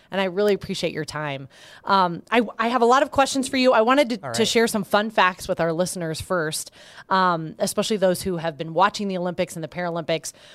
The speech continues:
Speaker 1: We've got some fun facts, um, that more than two hundred Olympians, or almost one-third of the entire U S Olympic team that competed in Tokyo lived or trained here in Colorado Springs.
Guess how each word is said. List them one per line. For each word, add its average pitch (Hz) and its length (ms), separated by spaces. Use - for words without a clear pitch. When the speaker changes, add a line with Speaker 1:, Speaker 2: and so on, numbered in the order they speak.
Speaker 1:
We've 190 120
got 190 200
some 190 100
fun 180 220
facts, 165 480
um, 160 220
that 180 120
more 190 220
than 175 160
two 269 260
hundred 214 400
Olympians, 165 800
or 190 160
almost 190 400
one-third 214 560
of 180 80
the 185 100
entire 180 300
U 175 180
S 165 140
Olympic 151 340
team 156 300
that 156 140
competed 262 500
in 208 140
Tokyo 170 520
lived 214 380
or 208 220
trained 175 400
here 170 180
in 160 120
Colorado 147 340
Springs. - 540